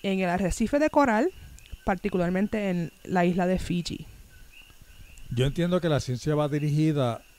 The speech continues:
Speaker 2: a una ciencia que es más natural, menos químico. ¿Cuál va a ser el alcance de, de lo que estás haciendo ahora? ¿Cómo tú ves eso de aquí a cinco años? ¿Cómo se puede ir desarrollando eso?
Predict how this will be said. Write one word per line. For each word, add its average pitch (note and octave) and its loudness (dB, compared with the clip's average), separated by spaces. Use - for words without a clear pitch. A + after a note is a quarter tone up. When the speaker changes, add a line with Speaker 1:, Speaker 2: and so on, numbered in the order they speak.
Speaker 2:
a A2 0
una C3 0
ciencia C#3+ 0
que A#2+ -2
es A#2 -2
más B2+ -2
natural, A#2 -4
menos C3 -2
químico. C3 -2
¿Cuál E3 4
va F3+ 2
a E3+ 2
ser F#3+ 4
el F#3 4
alcance E3 0
de, D3+ 6
de B2+ 0
lo A#2+ 0
que A#2 -4
estás C3+ -2
haciendo C#3 2
ahora? A#2 2
¿Cómo C3 -2
tú C#3+ -2
ves C#3 0
eso D3+ -2
de A#2+ -2
aquí B2 -2
a A#2 0
cinco A#2+ 0
años? G#2+ -4
¿Cómo A2+ -6
se B2 -4
puede A#2 0
ir A#2+ -2
desarrollando A2 -4
eso? F#2+ -10